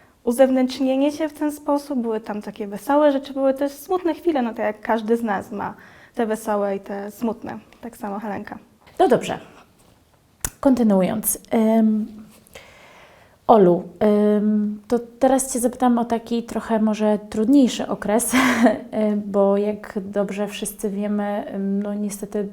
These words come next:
Speaker 2: w Boliwii doszło do takich bardzo tragicznych wydarzeń. Jak Ty dowiedziałaś się o śmierci Helenki? Jak to wpłynęło na Twoje życie?
Speaker 1: Myślę, że dowiedziałam się chyba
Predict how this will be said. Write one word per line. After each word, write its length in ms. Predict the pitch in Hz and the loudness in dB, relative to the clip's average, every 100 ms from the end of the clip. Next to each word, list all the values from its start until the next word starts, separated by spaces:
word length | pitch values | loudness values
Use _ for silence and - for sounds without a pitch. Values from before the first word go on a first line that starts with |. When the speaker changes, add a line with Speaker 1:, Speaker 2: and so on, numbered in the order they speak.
| - | -10
Speaker 2:
w 220 | 240 190 | -12 -8
Boliwii 560 | 185 202 208 185 202 196 | -4 -2 0 0 -2 -2
doszło 300 | 196 196 202 | -6 -8 -8
do 120 | 202 | -6
takich 320 | 202 202 196 | -8 -8 -8
bardzo 320 | 185 196 202 | -6 -6 -8
tragicznych 600 | 202 220 202 208 202 202 | -6 -4 -2 -4 -6 -8
wydarzeń. 640 | 196 202 190 185 190 196 196 196 - - _ | -6 -6 -4 -4 -4 -4 -6 -8 -18 -20 _
Jak 180 | 392 403 | -2 -2
Ty 260 | - - 202 | -6 -6 -4
dowiedziałaś 760 | 190 185 190 190 196 190 - | -4 -4 -6 -4 -6 -6 -8
się 80 | 214 | -10
o 40 | |
śmierci 420 | 196 - 202 208 196 | -8 -6 -6 -6 -10
Helenki? 760 | 202 196 190 185 - 202 196 190 233 - | -6 -6 -6 -8 -10 -6 -6 -8 -14 -10
Jak 260 | 202 196 | -8 -8
to 120 | - | -10
wpłynęło 420 | 208 - 190 196 196 | -14 -12 -8 -6 -6
na 120 | 196 | -6
Twoje 280 | 196 202 196 | -10 -12 -12
życie? 320 | 202 - 214 - - | -12 -14 -16 -16 -6
Speaker 1:
Myślę, 480 | 277 294 294 302 381 | 2 6 6 4 0
że 40 | |
dowiedziałam 460 | 320 302 277 269 269 | 0 -2 2 2 2
się 160 | 269 277 | 0 0
chyba 520 | 240 240 240 240 | 2 2 2 -4